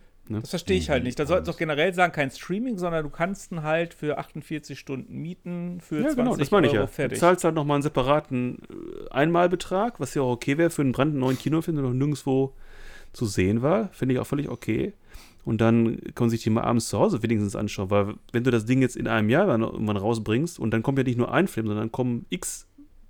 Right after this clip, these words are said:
Speaker 1: Blockbuster-Filme auf den Schlag, weil alle dann ja rauskommen, wenn die Kinos
Speaker 2: Richtig.
Speaker 1: wieder aufmachen. Dann wirst du damit auch keinen finanziellen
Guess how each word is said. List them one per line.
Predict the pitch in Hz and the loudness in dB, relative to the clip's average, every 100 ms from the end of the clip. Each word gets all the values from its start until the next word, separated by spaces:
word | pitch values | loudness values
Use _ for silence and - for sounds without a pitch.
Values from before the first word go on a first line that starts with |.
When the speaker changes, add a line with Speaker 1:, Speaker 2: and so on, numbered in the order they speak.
| - | -2
Speaker 1:
Blockbuster-Filme | 117 - 117 - 104 123 123 | 0 0 -4 -4 -2 2 2
auf | - | 0
den | 117 | -4
Schlag, | - 143 - | 0 0 0
weil | 113 | 2
alle | 160 190 | 4 4
dann | 104 | 2
ja | 98 | -2
rauskommen, | 95 107 - 107 113 120 - | -2 -2 -2 -2 -2 -4 -2
wenn | 110 | -2
die | 113 | -2
Kinos | 131 | -2
Speaker 2:
Richtig. | 120 | 0
Speaker 1:
wieder | 117 | 0
aufmachen. | 139 139 131 127 185 - - - - - - - | 0 -2 -4 -4 -6 -8 -20 -20 -20 -20 -20 -10
Dann | 92 95 90 | -2 -2 0
wirst | 101 - | 0 2
du | |
damit | 107 | 2
auch | - 160 | 2 -2
keinen | - 101 | 0 0
finanziellen | 98 107 98 110 98 98 98 101 | 2 0 0 0 0 0 -2 -4